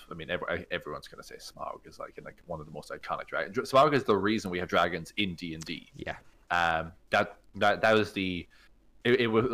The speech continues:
Speaker 1: as with most fan-, most fantasy, um, that is the, the Tolkien, the Tolkien-esque foundation of Dungeons and Dragons. He is a dragon in a dungeon under the mountain.
Speaker 2: Mm-hmm.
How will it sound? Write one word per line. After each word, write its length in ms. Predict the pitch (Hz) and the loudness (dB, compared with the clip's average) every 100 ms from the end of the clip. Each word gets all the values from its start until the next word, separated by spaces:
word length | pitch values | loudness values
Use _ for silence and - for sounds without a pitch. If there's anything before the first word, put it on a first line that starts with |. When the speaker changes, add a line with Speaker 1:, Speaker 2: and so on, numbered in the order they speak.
| 95 | 2
Speaker 1:
as 160 | - | 4
with 160 | 90 - | 2 2
most 200 | 147 - | -2 2
fan-, 160 | 95 - 110 | -2 -2 -2
most 160 | 131 | 0
fantasy, 440 | 101 87 85 87 - _ _ | 0 -2 -4 -6 -6 _ _
um, 320 | 92 90 85 78 | 0 2 0 0
that 220 | 92 113 | 2 2
is 140 | 117 | 0
the, 320 | - 95 92 85 | 0 -2 -4 -8
the 280 | 92 85 80 | -8 -8 -8
Tolkien, 760 | - - 107 104 101 90 82 80 - - | -12 2 2 2 -4 -6 -8 -12 -18 -14
the 60 | 95 | -8
Tolkien-esque 640 | - 113 110 95 92 - | 0 0 2 0 0 -2
foundation 880 | - - 92 90 90 110 110 90 76 - - - - - - - - - | -6 0 0 0 0 0 -2 -8 -12 -18 -20 -20 -20 -20 -20 -20 -20 -4
of 360 | 92 90 82 80 | 2 4 2 0
Dungeons 380 | 92 87 92 85 | -6 -6 -10 -10
and 120 | 82 | 2
Dragons. 500 | 90 85 - - - - - - | 2 2 -2 -14 -20 -20 -20 -20
He 240 | - 120 | -2 4
is 120 | 117 117 | 4 4
a 80 | 107 | 4
dragon 420 | 117 95 80 78 - - - - | 4 4 0 -8 -18 -20 -12 -2
in 140 | 98 | 0
a 60 | 95 | 4
dungeon 360 | 98 98 95 | 4 2 0
under 200 | 87 90 | -2 -2
the 120 | 90 | -2
mountain. 400 | 90 82 82 - - - | 0 -2 -2 -12 -16 -12
Speaker 2:
Mm-hmm. 280 | 80 78 85 | -6 -4 -4